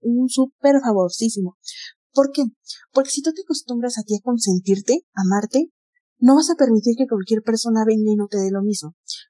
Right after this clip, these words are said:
¿Cómo lo hacemos? Por ejemplo, tú te despiertas a las siete de la mañana, ¿no?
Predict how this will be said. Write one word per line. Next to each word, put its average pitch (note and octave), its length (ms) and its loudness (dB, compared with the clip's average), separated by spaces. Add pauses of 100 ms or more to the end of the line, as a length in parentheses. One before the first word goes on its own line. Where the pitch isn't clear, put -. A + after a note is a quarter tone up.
(220)
¿Cómo D4 260 4
lo C#4 80 6
hacemos? C4 480 2
Por A3 100 2
ejemplo, A3+ 440 0 (400)
tú D#4 120 2
te E4+ 100 2
despiertas B3 680 2
a F#3 40 -4
las F3+ 140 -8
siete A3 240 2
de F#3+ 80 6
la D#3+ 100 0
mañana, F3+ 460 0
¿no? C4+ 80 0